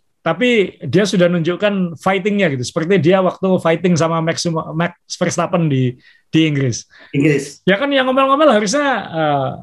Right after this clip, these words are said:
Speaker 1: Mick ini. Kenapa? "Eh, itu Magnussen jangan menjauh. Aku butuh dia untuk dapat D R S-nya ini."
Speaker 2: Ya, oke, ya.
Speaker 1: Seandainya itu Magnussen nggak menjauh, mau mundur sedikit,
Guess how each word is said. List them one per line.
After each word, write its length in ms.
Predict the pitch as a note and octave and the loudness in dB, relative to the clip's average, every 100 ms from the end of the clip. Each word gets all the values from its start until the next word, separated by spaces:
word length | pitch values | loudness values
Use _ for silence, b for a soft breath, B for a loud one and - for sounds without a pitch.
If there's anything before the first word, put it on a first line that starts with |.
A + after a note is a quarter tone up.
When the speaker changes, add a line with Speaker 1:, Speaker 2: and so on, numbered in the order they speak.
| - | -2
Speaker 1:
Mick 180 | F#3 C#4+ F#3+ | 0 2 0
ini. 180 | D3+ C#3+ | -2 0
Kenapa? 320 | A3 F#3+ - | 0 0 2
"Eh, 320 | D4 B3+ B3 | 4 4 2
itu 460 | D4+ F4 D#4 A3 A3+ | 0 0 0 -2 -2
Magnussen 400 | C#4+ E4+ G#4 G#4 | 0 2 2 4
jangan 300 | G#3+ B3 C#4 | 2 2 0
menjauh. 580 | D4 G#3 D#4 E4 G#3+ F#3+ B B | 2 4 4 4 2 -2 B B
Aku 240 | C4 D4+ | -4 -2
butuh 240 | A3 A#3 C#4+ | 0 2 2
dia 320 | F#3 C4+ C#4 A#3 | 4 4 4 2
untuk 160 | A#3 | 0
dapat 240 | G3 G3 A3+ | 0 0 2
D 160 | F3+ | 2
R 160 | G#3 B3+ | 2 0
S-nya 320 | C#4 C4+ G#3+ | -2 -2 0
ini." 80 | E3+ C#3+ C3 | 0 0 0
Speaker 2:
Ya, 320 | F#3+ D#3 C#3 | 0 0 -4
oke, 80 | C#3+ | -2
ya. 300 | C3 A#2+ A2+ _ _ _ _ _ _ _ - | -2 -2 -8 _ _ _ _ _ _ _ -2
Speaker 1:
Seandainya 560 | A#3 G#3+ A#3+ C4+ C4+ | 0 2 2 2 0
itu 160 | B3+ C#4 | 0 0
Magnussen 480 | C#4 C4 C4+ C#4+ B3+ | 0 0 0 2 0
nggak 160 | G#3+ | 0
menjauh, 640 | A#3 G#3+ C#4 C4+ G#3+ A3 - _ _ _ _ - | 0 2 2 2 2 0 -6 _ _ _ _ -2
mau 360 | F#3 A3 A#3 A3 | 2 2 2 0
mundur 320 | A3+ G#3 G#3+ | 2 2 2
sedikit, 520 | G#3 A3+ - A#3 G#3+ | 0 -6 0 0 0